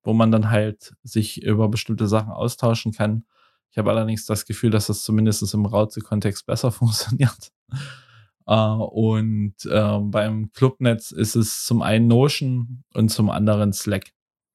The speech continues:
Da halt absichtlich aufgeteilt, weil das eine ist die reine Arbeitsplattform, wo wir, ähm, halt, was weiß ich, ne, einen Forderungskatalog drin aufstellen oder ähnliches, beziehungsweise so eine Art, auch die Datensammlung.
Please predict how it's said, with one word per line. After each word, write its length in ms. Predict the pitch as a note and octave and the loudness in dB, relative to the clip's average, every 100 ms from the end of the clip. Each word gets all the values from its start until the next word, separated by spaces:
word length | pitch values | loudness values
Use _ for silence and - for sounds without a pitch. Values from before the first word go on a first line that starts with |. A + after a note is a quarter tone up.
| _ | _
Da 240 | - A2+ G#2+ | 0 2 2
halt 220 | A2 G#2+ | -2 -4
absichtlich 560 | A2+ - B2 - A2 G2+ | -8 -2 -2 -2 -4 -2
aufgeteilt, 580 | A2 - A2+ A#2 A2+ | -2 -4 0 0 2
weil 80 | A#2 | 0
das 180 | A2+ G#2 | -4 -4
eine 260 | D2+ A#2 A#2+ | -4 -2 -2
ist 160 | G#2+ | -4
die 60 | - | -2
reine 300 | A2 A2+ A2 | 2 2 2
Arbeitsplattform, 1120 | A#2 C3+ C3+ - - B2 - A#2+ A#2+ A#2 A#2+ _ _ | 2 0 -2 -4 -2 -2 -2 -2 -2 -2 -8 _ _
wo 160 | A2 G#2 | -2 2
wir, 220 | G#2 - | 0 0
ähm, 440 | G#2 - - - - _ _ | -6 -8 -10 -14 -16 _ _
halt, 580 | - G#2+ G#2 - - - _ _ _ _ | 2 4 2 -2 -20 -20 _ _ _ _
was 260 | - - - | -12 -10 -8
weiß 20 | |
ich, 220 | A#2 - | -8 0
ne, 200 | A2 G#2+ | 2 4
einen 380 | G#2+ G2+ F#2+ A2 | 4 2 2 2
Forderungskatalog 920 | - A2+ G#2 G#2 - A2+ G#2 G2+ G2 | 2 2 2 0 -4 -4 -2 -2 -6
drin 160 | - G#2 | -4 -2
aufstellen 480 | - - - G#2 | -2 -4 -2 0
oder 240 | G2 G2+ - | 0 -2 0
ähnliches, 580 | A2 A#2 G#2+ A2 - - | 0 0 0 -2 -2 -6
beziehungsweise 760 | G#2+ G2+ - A2+ G2+ A2 G2+ | -2 -2 0 0 0 -2 -2
so 100 | G2+ | -4
eine 140 | A2 G2 | -2 -2
Art, 240 | A2+ G#2+ | -6 -8
auch 120 | G2+ | -8
die 140 | - G#2+ | -4 -2
Datensammlung. 880 | F#2+ A2+ - B2 A2+ A2+ A#2 A2 | 0 0 0 0 2 0 -2 -4